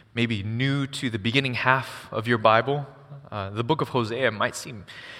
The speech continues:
somewhat strange. Uh, oftentimes we hear about the Bible in mainstream Christian culture.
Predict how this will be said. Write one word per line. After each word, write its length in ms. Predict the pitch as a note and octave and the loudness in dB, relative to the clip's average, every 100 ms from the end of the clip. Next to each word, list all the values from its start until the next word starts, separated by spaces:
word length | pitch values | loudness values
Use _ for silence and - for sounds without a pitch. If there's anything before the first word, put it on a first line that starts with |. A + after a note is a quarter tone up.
| - | -14
somewhat 240 | - A#3+ D3+ | 0 2 2
strange. 680 | - B2 G#2 D#2+ - - - | 2 2 2 -2 -8 -10 -8
Uh, 180 | G#2 A2 | 2 6
oftentimes 560 | - D3 C#3 C#3+ C3 B2 | 6 4 2 2 2 0
we 80 | |
hear 240 | B2+ D#3+ D3+ | 0 4 6
about 220 | B2 A#2 | 6 2
the 80 | B2+ | 0
Bible 440 | B2 B2+ C3 A#2 | 4 4 4 0
in 140 | G#2+ G#2+ | -2 0
mainstream 500 | A2+ C3 - B2 A#2 | 0 -2 -4 -4 -2
Christian 360 | C3 - G#2+ | 0 0 -4
culture. 460 | G#2 D3 - C3+ | 2 2 4 4